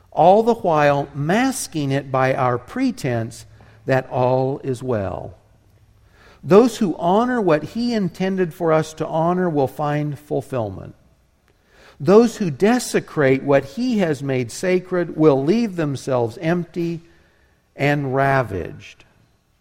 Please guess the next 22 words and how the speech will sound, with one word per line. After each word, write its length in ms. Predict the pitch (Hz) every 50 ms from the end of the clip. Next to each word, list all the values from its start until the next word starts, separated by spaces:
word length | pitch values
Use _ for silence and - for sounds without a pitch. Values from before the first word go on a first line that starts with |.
| _ _ _ _ _ _ _ _ _ _ _ _ _ _ _ _ _ _ _ _ _ _ _ _ _ _ _ _ _ _ _ _
Those 300 | - 131 147 160 156 -
who 120 | - 131 120
desecrate 800 | 113 - 151 170 175 - - 185 - - - 170 160 156 151 -
what 180 | 131 123 117 107
he 240 | - 170 180 180
has 200 | 170 160 143 131
made 260 | 135 131 120 120 110 -
sacred 540 | - - 139 135 131 135 - 135 127 120
will 180 | 117 117 113 113
leave 320 | 113 123 135 147 156 139
themselves 640 | 135 123 120 117 110 - - 113 107 - - 104 - _ _
empty 640 | - 139 143 151 147 - - 151 143 139 143 135 139 _ _ _ _ _ _ _ _ -
and 500 | - 120 120 120 120 120 117 117 117 -
ravaged. 800 | - 120 120 117 113 117 117 113 110 - - 113 - - -
So 200 | - - 143 131
if 120 | 123 117 -
you 80 | 135
hear 180 | 123 139 135 120
nothing 460 | 120 127 156 214 247 - - 247 190
else 240 | 170 156 147 139 -
this 260 | - 143 123 - -
morning, 480 | 147 127 117 113 107 104 104 104 104